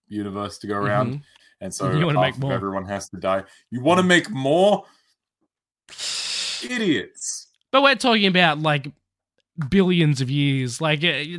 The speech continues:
Speaker 2: uh, the life has to
Speaker 1: Aramis, you
Speaker 2: evolve.
Speaker 1: big red idiot.
Speaker 2: You know, it's not, it's not like life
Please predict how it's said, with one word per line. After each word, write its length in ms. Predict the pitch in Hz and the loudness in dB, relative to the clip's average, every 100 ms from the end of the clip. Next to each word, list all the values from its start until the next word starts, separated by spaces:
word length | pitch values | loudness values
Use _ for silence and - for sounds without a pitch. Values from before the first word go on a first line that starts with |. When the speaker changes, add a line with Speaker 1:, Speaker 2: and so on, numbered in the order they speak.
| 165 | -2
Speaker 2:
uh, 160 | 190 - | -2 -2
the 240 | 175 208 | -2 2
life 200 | 214 226 | 4 4
has 180 | 214 - | 2 2
to 80 | 202 | 2
Speaker 1:
Aramis, 180 | 160 | 4
you 60 | 190 | 4
Speaker 2:
evolve. 340 | 175 143 151 | 4 4 0
Speaker 1:
big 160 | 180 113 | -2 -4
red 340 | 107 107 117 107 117 | -6 -4 -2 -4 -6
idiot. 400 | 117 95 80 71 _ _ _ - | -8 -8 -12 -16 _ _ _ -8
Speaker 2:
You 140 | 160 | -4
know, 220 | 139 127 | -4 -4
it's 300 | 156 170 151 | -4 -4 -2
not, 160 | 175 170 | 0 0
it's 400 | 190 180 170 180 | 0 -2 -4 0
not 140 | 220 190 | 2 4
like 180 | 180 | 2
life 380 | 143 170 165 - | 2 2 2 0